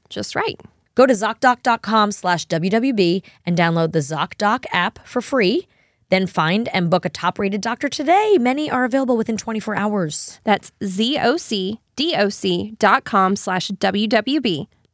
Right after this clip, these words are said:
Speaker 1: Zocdoc dot com slash W W B.
Speaker 2: Thanks, ZocDoc, for sponsoring What Women Binge.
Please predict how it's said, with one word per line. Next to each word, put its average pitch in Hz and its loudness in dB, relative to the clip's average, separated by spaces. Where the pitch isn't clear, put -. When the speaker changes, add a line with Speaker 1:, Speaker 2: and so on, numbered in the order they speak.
Speaker 1:
Zocdoc 208 0
dot 240 2
com 196 0
slash - -4
W 190 0
W 180 -4
B. - -10
Speaker 2:
Thanks, 262 0
ZocDoc, 220 0
for - -8
sponsoring 185 -2
What 156 0
Women 175 0
Binge. 202 -4